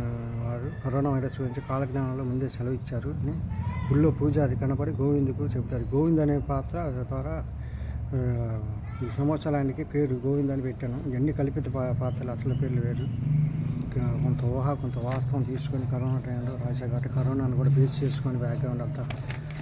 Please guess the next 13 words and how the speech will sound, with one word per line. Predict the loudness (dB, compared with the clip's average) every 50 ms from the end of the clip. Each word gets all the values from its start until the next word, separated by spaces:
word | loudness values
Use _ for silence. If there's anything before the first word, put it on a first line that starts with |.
| -2
నేపథ్యం | 0 0 2 0 0 -2 -2 -2 -4
కరోనా | -2 -2 0 0 0 0 0 0
కూడా | 0 -2 -2 -2 -2 -2 -2 -2
బేస్ | -2 -2 -2 -4 -4 -4
చేసుకొని | -4 -4 -6 -6 -6 -6 -6 -6
కొంత | -6 -6 -6 -6 -6 -8 -8 -10 -12 -12 -12 -12 -12 -10 -10 -10 -10 -10 -10 -10 -10 -8 -4
రాయడం | -2 0 0 0 0 0
జరిగింది. | -2 -2 -4 -4 -4 -4 -4 -4 -6 -8 -10 -12 -12 -12 -12 -14 -14 -14 -14 -14 -14 -14 -12 -14 -14 -14 -14 -14 -14 -12 -12 -12 -10 -8 -6
కరోనా | -4 -4 -2 0 0 0
టైంలో | 0 0 0 0 0
పిల్ల | -2 -2 -2 -2 -2
పెళ్ళి | 0 0 0 0 2 2
ఆగిపోయినట్టుగా | 0 0 0 -2 -2 -2 -2 -4 -4 -4 -4 -4 -6